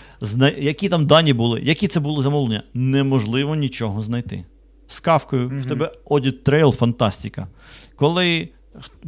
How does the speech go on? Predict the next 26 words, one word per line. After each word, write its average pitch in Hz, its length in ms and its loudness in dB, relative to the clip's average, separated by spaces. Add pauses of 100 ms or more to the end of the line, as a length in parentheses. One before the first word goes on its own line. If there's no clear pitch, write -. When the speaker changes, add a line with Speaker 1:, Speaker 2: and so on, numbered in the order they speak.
Speaker 1:
хто - 220 0
б 202 120 -6
не 180 80 0
натупив, 160 420 -2
навіть 185 320 4
якщо 196 220 0
ти 202 100 -12
натупив, 165 300 -2
наприклад, 139 420 2
один 131 220 4
ес 104 200 2
і 123 80 2
відправив 151 340 0
гамняних 156 420 0
даних 139 380 2
в - 120 -20
Кавку, 123 440 -4 (720)
питання, 139 380 -2
чи 131 100 -4
Speaker 2:
Мгм. 123 40 2
Speaker 1:
можеш 175 240 2
ти - 140 -6
потім 151 320 0
це 131 140 -2
все 120 380 -2
взяти, 110 560 2